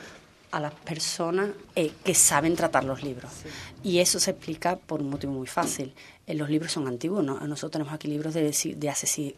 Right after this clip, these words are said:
Speaker 1: cinco siglos, tres siglos, diez siglos, doce siglos, quince siglos.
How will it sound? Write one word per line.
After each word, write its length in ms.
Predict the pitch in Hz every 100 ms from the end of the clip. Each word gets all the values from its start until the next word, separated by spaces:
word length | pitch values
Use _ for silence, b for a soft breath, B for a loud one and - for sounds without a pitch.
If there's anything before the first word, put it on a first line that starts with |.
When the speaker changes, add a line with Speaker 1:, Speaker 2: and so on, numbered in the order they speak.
| -
Speaker 1:
cinco 500 | - - 160 147 -
siglos, 380 | - 156 170 190
tres 200 | - 156
siglos, 540 | - 151 143 165 190 -
diez 400 | 156 175 175 165
siglos, 640 | - 156 151 175 - - b b b b
doce 420 | 170 160 175 -
siglos, 500 | 156 151 131 143 196 - - B B B B B -
quince 460 | 220 185 156 -
siglos. 540 | - 139 127 156 175